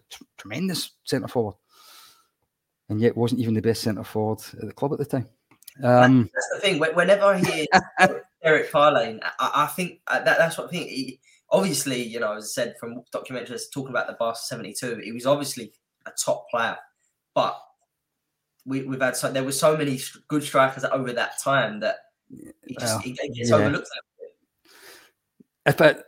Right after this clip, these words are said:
Speaker 1: I'll, if, if I quickly just throw a few names in of players that I've liked, but there, there, there, there only are three to pick from out of two, out of the two positions, really.
Speaker 2: Right.
Speaker 1: So players that I've liked, apart from Parlane, Michael Moles.
Speaker 2: Oh, yeah, no, of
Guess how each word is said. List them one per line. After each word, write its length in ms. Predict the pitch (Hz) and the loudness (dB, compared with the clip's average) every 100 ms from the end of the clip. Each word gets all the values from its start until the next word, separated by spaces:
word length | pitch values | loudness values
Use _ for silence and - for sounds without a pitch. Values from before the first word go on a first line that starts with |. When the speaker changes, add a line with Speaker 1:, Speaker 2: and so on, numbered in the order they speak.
| - | 4
Speaker 1:
I'll, 260 | 143 139 139 | 4 4 0
if, 140 | 139 143 | -2 4
if 100 | 170 | 4
I 60 | |
quickly 240 | 143 240 202 | 6 8 8
just 180 | 143 - | 6 8
throw 100 | 160 | 6
a 40 | |
few 180 | - 151 | 10 8
names 260 | 139 143 135 | 10 10 8
in 60 | 127 | 6
of 120 | - | 6
players 220 | 147 127 | 6 6
that 100 | 123 | 4
I've 120 | 120 | 0
liked, 540 | 113 131 160 - - - _ | 4 4 4 -2 -12 -12 _
but 160 | 135 117 | -6 -2
there, 120 | 123 | -2
there, 280 | 107 - 117 - - | -2 -2 -2 -2 -10
there, 100 | 107 - _ _ _ _ _ _ _ _ _ - | -10 -12 _ _ _ _ _ _ _ _ _ 2
there 120 | 151 | 6
only 240 | 180 220 151 | 8 10 10
are 200 | 123 123 | 8 6
three 400 | - 123 123 131 | 2 -2 0 0
to 140 | - | -4
pick 240 | - 117 - | -6 -6 -2
from 180 | 117 | -2
out 80 | 110 | -2
of 80 | - | -6
two, 120 | - | -10
out 220 | 95 110 | -8 -6
of 60 | 117 | -6
the 60 | 101 | -8
two 180 | - | -12
positions, 420 | - 98 - 98 - | -12 -14 -14 -16 -16
really. 180 | 104 - _ _ _ _ - | -16 -18 _ _ _ _ -18
Speaker 2:
Right. 160 | - - | -16 -10
Speaker 1:
So 80 | - | -2
players 260 | 202 196 | 2 2
that 80 | 156 | 2
I've 100 | 117 | 0
liked, 380 | 117 131 131 - | 2 2 0 -12
apart 260 | 110 - - | -6 -6 -6
from 100 | 104 | -6
Parlane, 460 | 110 107 107 98 _ _ _ - | -6 -4 -8 -10 _ _ _ -4
Michael 240 | 143 131 | -2 0
Moles. 460 | 113 131 151 - - _ _ _ _ _ _ - | 2 2 0 -8 -20 _ _ _ _ _ _ -14
Speaker 2:
Oh, 100 | - _ _ | -14 _ _
yeah, 120 | - 170 | -20 -20
no, 60 | |
of 60 | - | -20